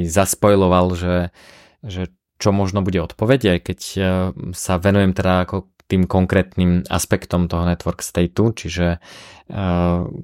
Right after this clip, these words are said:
a, a iba z tej definície, ktorú som si vybral, z tej najjednoduchšej definície, takže určite, e, tá cesta toho network stateu vyzerá inak, má nejaké iné plusy a minusy, ale,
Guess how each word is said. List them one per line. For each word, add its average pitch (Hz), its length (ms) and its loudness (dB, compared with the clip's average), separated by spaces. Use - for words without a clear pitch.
a, 85 180 -2
a - 220 -4
iba 90 260 2
z - 80 -2
tej 95 160 4
definície, 92 540 2
ktorú 87 240 -2
som 90 400 0
si - 160 -2
vybral, 85 340 2
z 85 220 -6
tej - 80 -4
najjednoduchšej 85 560 -2
definície, 95 580 -2
takže 85 240 -6
určite, 85 500 -4
e, - 40 -8
tá 92 140 0
cesta - 320 2
toho 92 260 2
network 90 300 0
stateu 90 500 0
vyzerá 85 380 -2
inak, 92 480 2
má 87 100 2
nejaké 85 320 -4
iné 85 220 -2
plusy 82 420 -6
a 82 60 -4
minusy, 87 420 -2
ale, 85 400 -2